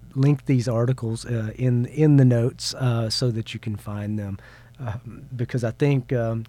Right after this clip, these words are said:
I think after listening, you're gonna wanna read these. Let me, let me switch gears, uh, with you for just a moment. So, you know, one thing that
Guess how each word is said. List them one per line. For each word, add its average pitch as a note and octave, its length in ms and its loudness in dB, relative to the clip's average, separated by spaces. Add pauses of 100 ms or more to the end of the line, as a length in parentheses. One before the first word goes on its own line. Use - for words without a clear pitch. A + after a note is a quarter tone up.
(120)
I C3+ 80 -2
think F3+ 300 2
after D3 340 4
listening, B2+ 480 2
you're G#2+ 100 -6
gonna G#2+ 200 -4
wanna G2+ 220 -6
read G2 360 -8
these. F2+ 400 -14 (720)
Let C#4+ 200 -4
me, A#3 380 0
let A#3+ 100 0
me A#3+ 300 2 (120)
switch - 380 -2
gears, F#2 400 -12 (200)
uh, F#2 280 -10
with G2+ 240 -10
you G#2 80 -10
for - 100 -16
just F#2+ 300 -10
a - 20 -8
moment. E2+ 300 -10 (1900)
So, G#3+ 560 0
you G#3+ 120 0
know, A3 260 0
one B3+ 200 0
thing A#3+ 320 0
that A#2+ 240 2